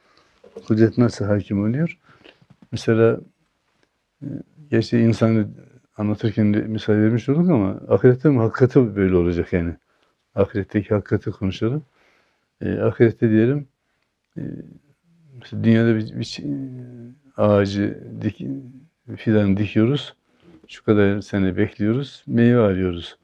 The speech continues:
Ahirette meyve hazır zaten. Ağaç dikme lüzumu yok ahirette. Böyle kudret dünyası,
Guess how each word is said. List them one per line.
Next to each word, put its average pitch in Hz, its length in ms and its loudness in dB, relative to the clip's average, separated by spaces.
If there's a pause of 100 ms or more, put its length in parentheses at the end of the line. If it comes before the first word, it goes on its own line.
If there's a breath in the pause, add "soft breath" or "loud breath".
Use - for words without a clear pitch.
(440)
Ahirette 110 400 2
meyve 131 540 2
hazır 127 300 4
zaten. 85 420 -6 (800)
Ağaç 101 340 -2
dikme 107 240 -2
lüzumu 104 280 0
yok 92 180 2
ahirette. 87 320 -10 (760)
Böyle 95 140 0
kudret 107 480 -2
dünyası, 143 540 -4